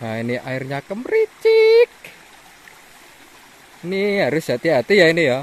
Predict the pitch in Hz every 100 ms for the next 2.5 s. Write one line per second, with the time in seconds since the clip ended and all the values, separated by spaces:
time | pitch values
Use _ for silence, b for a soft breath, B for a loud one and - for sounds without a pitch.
0 | 147 - - - - - - - - -
1 | 185 220 226 226 226 220 208 214 226 226
2 | 233 220 233 240 165